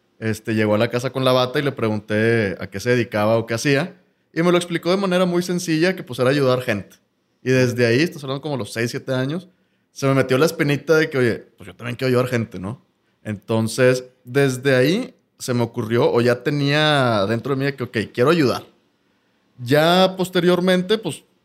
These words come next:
eh, llegas a la carrera, pues, decidí estudiar medicina allá en la Universidad de Monterrey. La elección sí fue a propósito porque, este, me gustaba mucho el manejo humanista que ofrecía la universidad. Entonces, durante la formación,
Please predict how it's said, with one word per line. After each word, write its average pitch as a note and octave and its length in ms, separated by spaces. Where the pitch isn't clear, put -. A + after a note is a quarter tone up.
eh, G#2+ 180
llegas G#2+ 280
a C3+ 60
la C#3+ 120
carrera, E3 440
pues, D3+ 260
decidí A#2 480
estudiar B2+ 340
medicina D#3 520
allá D#3 140
en B2+ 60
la B2+ 40
Universidad B2 340
de A#2+ 40
Monterrey. D#3 480
La C3+ 280
elección D3 920
sí C#3 220
fue C#3 320
a C#3 120
propósito B2 600
porque, D3+ 540
este, A#2 420
me A#2+ 100
gustaba A2+ 360
mucho D3 600
el B2 160
manejo A#2+ 340
humanista C3 680
que G2+ 180
ofrecía F#2+ 320
la F2+ 80
universidad. F#2+ 580
Entonces, A#2 720
durante B2+ 460
la B2 120
formación, B2+ 720